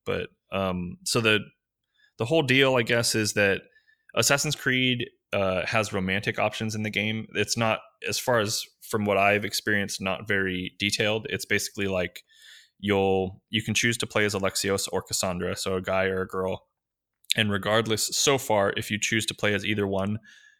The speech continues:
you'll get, like, romantic prompts on a bunch of N P Cs when they talk to you. Uh, so you can have the option to say, like, you know, flirt with them or, like, invite them into bed or, like, do that kind of thing. <laughs>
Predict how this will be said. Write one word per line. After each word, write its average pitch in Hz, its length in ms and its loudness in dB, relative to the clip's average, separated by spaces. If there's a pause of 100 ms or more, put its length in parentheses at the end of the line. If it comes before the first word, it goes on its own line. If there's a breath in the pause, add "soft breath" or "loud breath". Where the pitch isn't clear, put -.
(120)
you'll 107 140 2
get, 104 280 2 (180)
like, 95 260 0
romantic 95 520 -2
prompts - 580 -2
on 90 380 -2 (160)
a 104 80 0 (100)
bunch 101 220 0
of 104 80 -2
N 95 100 -2
P 95 140 -6
Cs 101 460 -2
when 95 160 -4
they 92 100 -2
talk 101 260 -2
to 120 100 -2
you. 127 240 -2 (520 soft breath)
Uh, 98 240 2 (360)
so - 180 0
you 107 160 2
can 98 280 -2
have 104 240 0
the 104 80 0
option 98 340 0
to 92 60 -2
say, 98 260 2
like, 87 400 -4 (540)
you 107 120 4
know, 92 100 4
flirt 104 240 2
with 90 120 -6
them 92 200 2
or, 90 160 0
like, 92 240 0
invite 98 320 0
them 104 120 0
into 101 160 -2
bed 90 360 0
or, 95 220 -2
like, 92 260 -2
do 95 140 -2
that 92 160 0
kind 101 120 -2
of 98 80 -4
thing. 107 360 -2
<laughs> - 40 -6